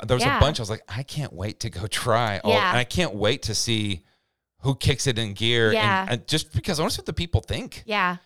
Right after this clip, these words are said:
Speaker 1: I mean, there's so many of these I don't even know. And I'm like, "Oh my gosh, we'll just go, let's go down the list." And I wanna, I wanna give a big shout out to Netchecks. Uh, Netchecks is our partner in this.
Speaker 2: Okay.
Speaker 1: They have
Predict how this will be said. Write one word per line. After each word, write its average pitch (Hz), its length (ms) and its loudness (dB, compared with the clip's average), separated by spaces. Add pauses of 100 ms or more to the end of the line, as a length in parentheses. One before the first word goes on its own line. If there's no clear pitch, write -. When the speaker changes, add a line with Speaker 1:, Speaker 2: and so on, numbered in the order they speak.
(200)
Speaker 1:
I 123 40 -2
mean, 131 100 4
there's 135 180 4
so 160 180 2
many 175 140 2
of 151 60 0
these 113 180 -2
I 92 80 -4
don't 160 180 -4
even 98 240 -6
know. 110 220 -4
And 143 60 -4
I'm 107 40 -6
like, 90 220 -6
"Oh - 60 -12
my 131 120 -6
gosh, 127 320 -8
we'll 113 120 -2
just 208 220 -4
go, - 160 -16
let's 135 200 -2
go 277 160 -8
down 127 260 0
the 101 80 -6
list." 92 220 -4
And 104 80 -4
I 117 80 2
wanna, 160 360 -4
I 120 60 -4
wanna 180 140 -4
give 98 180 -6
a 90 80 -6
big 87 180 -4
shout 90 180 -4
out - 100 -10
to 92 80 -8
Netchecks. - 680 -6 (540)
Uh, 95 120 -2
Netchecks 110 760 -2
is 95 240 -2
our 90 140 -4
partner 123 340 0
in 123 100 -2
this. 135 360 -2
Speaker 2:
Okay. 240 300 -2 (120)
Speaker 1:
They 104 440 2
have 85 420 -4